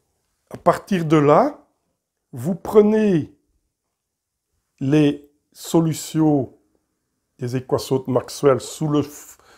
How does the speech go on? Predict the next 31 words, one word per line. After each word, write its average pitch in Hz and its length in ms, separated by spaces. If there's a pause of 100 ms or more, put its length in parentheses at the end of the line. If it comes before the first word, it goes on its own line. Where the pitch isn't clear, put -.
sous - 200
le 165 60
format 165 440
des 131 140
potentiels, 160 1040 (400)
du 143 100
style 160 460
E 156 140
égale 131 200
moins 135 240
gradient 117 540
de 104 100
V, 135 460
euh, 123 160
moins, 123 240
euh, 113 400 (440)
variation 120 460
temporelle 117 640
du, 113 500 (1080)
du 123 80
potentiel 120 640
vecteur, 139 800
et - 80
pour 120 300
le 113 340
champ 117 240
magnétique, 110 800
B 120 80
égale 120 400
rotationnel 113 840
de, 107 280